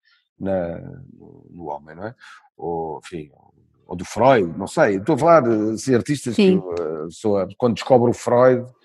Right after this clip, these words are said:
Speaker 1: eh, é também uma coisa absolutamente
Speaker 2: Mas, mas, por exemplo, o Freud é pela carga mais, eh,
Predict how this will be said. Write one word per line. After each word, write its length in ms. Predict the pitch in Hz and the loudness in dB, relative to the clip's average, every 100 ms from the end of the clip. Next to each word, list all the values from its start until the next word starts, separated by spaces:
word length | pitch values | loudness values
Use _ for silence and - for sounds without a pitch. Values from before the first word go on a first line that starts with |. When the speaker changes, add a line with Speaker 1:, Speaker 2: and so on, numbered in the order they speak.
| _ _ _ _ - | _ _ _ _ -18
Speaker 1:
eh, 440 | 76 71 71 65 65 - 50 50 50 | -12 -8 -8 -10 -14 -18 -20 -20 -20
é 60 | 92 | -14
também 220 | 101 107 | -6 -2
uma 120 | 113 101 | 0 2
coisa 800 | 113 113 92 104 95 90 85 85 | 6 6 4 0 2 -2 -6 -10
absolutamente 720 | - - 90 95 - 80 71 _ 58 _ _ - | -8 -4 -2 -4 -6 -14 -14 _ -20 _ _ -2
Speaker 2:
Mas, 220 | 220 208 - | 0 0 -4
mas, 240 | 80 226 | 2 2
por 80 | - | 4
exemplo, 260 | 240 226 226 | 4 6 4
o 20 | |
Freud 400 | - 220 226 226 | 2 6 6 6
é 100 | 233 | 4
pela 300 | - - 220 | 0 0 0
carga 400 | - 214 202 202 | 4 4 6 6
mais, 760 | 202 202 196 190 185 175 - 180 | 6 6 8 6 4 2 -6 0
eh, 400 | 175 175 170 | 2 2 0